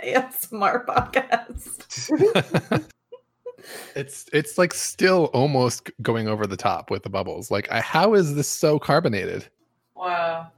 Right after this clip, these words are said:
Speaker 2: Like, okay, I, I think I might actually be able to drink it now. I'm also, like, soaking wet.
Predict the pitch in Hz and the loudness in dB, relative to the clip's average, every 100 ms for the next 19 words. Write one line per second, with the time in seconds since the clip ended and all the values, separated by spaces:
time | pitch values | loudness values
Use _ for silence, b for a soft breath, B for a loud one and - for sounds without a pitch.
0 | _ _ _ _ _ 147 143 131 104 117 | _ _ _ _ _ -4 -2 2 2 2
1 | 110 170 170 139 127 139 113 - 123 113 | 0 0 2 2 2 2 0 0 0 2
2 | 107 104 98 104 101 92 85 90 - 110 | 0 0 -2 -2 -2 -4 -6 -12 -6 0
3 | 120 120 131 110 - - 95 104 92 92 | 2 2 2 2 0 -2 -2 -2 -4 -6
4 | - | -6